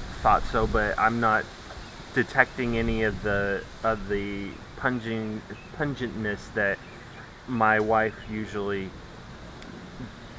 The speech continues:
dislikes. Um, and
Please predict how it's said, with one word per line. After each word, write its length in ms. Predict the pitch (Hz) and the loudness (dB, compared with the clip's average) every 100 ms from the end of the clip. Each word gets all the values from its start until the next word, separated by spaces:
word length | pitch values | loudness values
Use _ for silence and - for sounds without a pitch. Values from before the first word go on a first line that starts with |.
| - - | -6 0
dislikes. 760 | 110 - 104 92 85 - - - - - - - - - - - - - - - - - - - 117 | 0 0 2 2 0 -8 -12 -14 -14 -14 -14 -14 -16 -16 -16 -16 -16 -16 -16 -14 -14 -14 -14 -2 4
Um, 420 | 107 104 101 107 - | 6 6 4 -4 -6
and 560 | 123 123 120 120 120 | -2 2 4 2 0